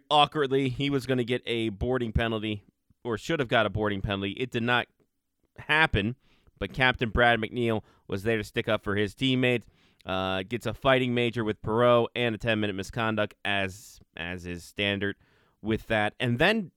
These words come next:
right after the faceoff, after those penalties got kinda sorted out, right after the faceoff, Brandon Stannard and Johnny Ulickney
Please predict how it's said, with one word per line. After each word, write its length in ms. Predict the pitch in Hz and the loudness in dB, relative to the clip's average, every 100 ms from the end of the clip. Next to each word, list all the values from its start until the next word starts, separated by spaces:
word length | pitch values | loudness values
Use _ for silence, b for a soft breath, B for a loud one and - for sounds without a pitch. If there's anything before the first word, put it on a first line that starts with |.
| _ | _
right 260 | 127 180 254 | 0 4 4
after 240 | 247 - | 2 0
the 120 | 175 | -4
faceoff, 480 | - 143 147 101 90 | 0 0 0 -2 -2
after 260 | 135 175 185 | -2 0 2
those 180 | 151 | 0
penalties 460 | 147 147 139 131 113 | 0 -2 0 0 -2
got 240 | 120 117 - b b b - | 0 0 0 b b b -2
kinda 240 | 127 113 | 0 0
sorted 380 | 101 123 117 104 | -2 0 0 2
out, 240 | 104 107 b b | 2 2 b b
right 120 | 143 202 | 2 4
after 160 | 247 | 4
the 80 | 226 | 0
faceoff, 460 | 170 175 165 143 123 | 2 0 4 0 4
Brandon 280 | 135 214 | 2 2
Stannard 400 | 226 - 160 165 | -2 0 2 2
and 80 | 139 | 0
Johnny 320 | 117 123 165 160 | 0 0 2 2
Ulickney 500 | 123 127 131 107 | 0 0 -2 -4